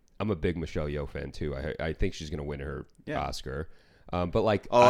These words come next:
Speaker 2: don't
Speaker 1: didn't
Speaker 2: know.
Speaker 1: know
Speaker 2: I don't think she's gonna win. I think Cate Blanchett's gonna win.
Speaker 1: She has two.
Speaker 2: She only has one Best Actress.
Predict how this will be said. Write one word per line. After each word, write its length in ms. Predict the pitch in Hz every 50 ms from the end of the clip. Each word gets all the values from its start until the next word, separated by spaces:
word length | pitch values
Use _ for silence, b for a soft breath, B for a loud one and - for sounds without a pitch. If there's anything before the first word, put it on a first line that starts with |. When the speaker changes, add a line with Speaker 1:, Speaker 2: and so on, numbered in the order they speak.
| 123
Speaker 2:
don't 20 | 123
Speaker 1:
didn't 120 | 127 123
Speaker 2:
know. 140 | 120 117 107
Speaker 1:
know 40 | 101
Speaker 2:
I 120 | 78 110
don't 120 | 123 135 135
think 140 | 135 123 110
she's 160 | - 113 104
gonna 100 | 107 104
win. 240 | 101 98 92 87 85 - _ b b b b b
I 60 | 107
think 300 | 104 123 117 110 - - -
Cate 180 | - 120 104 -
Blanchett's 380 | - 98 92 90 - 85 78
gonna 160 | - - 78 76
win. 180 | 73 71 73 - - - _ - - - - - - _ -
Speaker 1:
She 240 | - - - 233 220
has 200 | 233 254 247 -
two. 600 | - - - 214 254 285 294 277 156 85 - - - - - - - - - - _ _ _ _ _ -
Speaker 2:
She 320 | - - 110 110 120 113
only 160 | 113 113 110
has 160 | 104 98 92
one 140 | 98 101 92
Best 200 | 80 87 82 -
Actress. 520 | 90 82 80 - - - - - - -